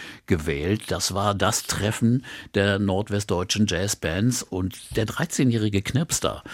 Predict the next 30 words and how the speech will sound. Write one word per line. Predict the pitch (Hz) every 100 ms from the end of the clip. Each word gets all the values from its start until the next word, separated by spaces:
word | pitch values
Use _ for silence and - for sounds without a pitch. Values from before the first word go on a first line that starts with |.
| - - -
wird | 82 85 95 101
bester | 95 82 - 87
Schlagzeuger. | - 78 80 - - 69 71 65 - -
Also | 117 127 127 123 -
er, | 107 104 - -
er | 101 98
hatte | 123 127 107
schon | 117 107
ein | 82 90
Grundtalent, | 90 139 - 104 90 104 131
ein | - 87
riesiges. | 95 107 92 110 165 - - - - - -
Und, | 117 113 113 110
äh, | 110 107 107 95
hat | 101
dann | - 92 95
später | - - 92 98 90
eben | - 90 90
in | - 87
Jazzbands | 90 95 - 95 92
gespielt, | - 87 - 101 113 117
aber | 101 98
das | 87
klappte | - 104 - 92
in | 87
Düsseldorf | 101 120 117 107 104
nicht. | 110 113 -
Dann | 98 95 90
hat | 95
er | 95 90